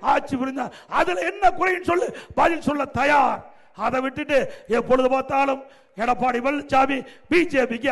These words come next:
அடிமை, அடிமைன்னு அதை தவிர்த்து வேற எதுவுமே இல்ல. கீழே விழுந்த ரெக்கார்டு மாதிரி பேசிக்கிட்டே இருக்கிறார்.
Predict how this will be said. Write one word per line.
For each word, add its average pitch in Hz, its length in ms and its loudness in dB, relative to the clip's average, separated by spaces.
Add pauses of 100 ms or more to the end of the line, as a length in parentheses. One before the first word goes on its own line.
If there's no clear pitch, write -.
அடிமை, 254 320 -4
அடிமைன்னு 226 380 -10
அதை - 120 -10 (100)
தவிர்த்து 285 280 -4 (320)
வேற 254 120 0 (180)
எதுவுமே 320 320 0 (100)
இல்ல. 277 140 -4 (420)
கீழே 349 320 0
விழுந்த 311 360 -4
ரெக்கார்டு 302 400 -2
மாதிரி 349 200 4 (280)
பேசிக்கிட்டே 294 580 2
இருக்கிறார். 220 340 -6